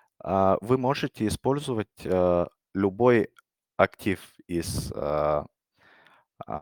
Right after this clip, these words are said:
а, выпадающего меню в качестве варианта первоначального взноса. А, то же самое относится и,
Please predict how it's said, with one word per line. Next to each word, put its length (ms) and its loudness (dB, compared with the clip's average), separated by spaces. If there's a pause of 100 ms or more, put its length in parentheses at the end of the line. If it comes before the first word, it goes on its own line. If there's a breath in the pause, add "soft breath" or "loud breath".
(360)
а, 360 -6
выпадающего 800 2
меню 380 -8
в 120 -20
качестве 460 0
варианта 360 -2
первоначального 840 -4
взноса. 480 -8 (580)
А, 240 -6
то 180 -2
же 120 -4
самое 360 2
относится 760 -4
и, 600 -6